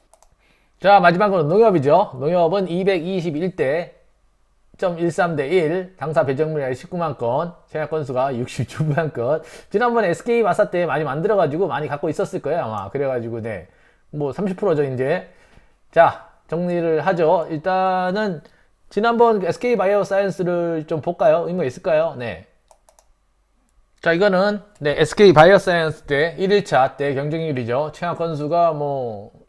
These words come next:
뭐, 세 주, 일 일차 경쟁률 기준으로 이거는 뭐 좀 알 수, 알 수, 알 수가 없는 상황이었고,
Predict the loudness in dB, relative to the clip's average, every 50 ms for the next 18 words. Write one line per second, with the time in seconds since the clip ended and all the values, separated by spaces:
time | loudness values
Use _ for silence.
0 | _ _ -14 -12 -10 -10 -10 -8 -6 -4 -2 -2 -2 -2 -4 -4 -4 -4 -4 -6
1 | -6 -6 -6 -6 -6 -6 -6 -6 -6 -6 -6 -8 -8 -6 -6 -6 -8 -8 -10 -12
2 | -12 -12 -10 -8 -8 -8 -8 -8 -8 -8 -8 -6 -6 -6 -4 -6 -6 -6 -6 -6
3 | -8 -8 -8 -8 -8 -10 -10 -8 -8 -8 -6 -4 -4 -4 -4 -4 -6 -8 -10 -10
4 | -10 -8 -6 -6 -6 -6 -6 -6 -6 -6 -6 -4 -4 -4 -4 -6 -8 -10 -8 -6
5 | -4 -4 -4 -6 -8 -14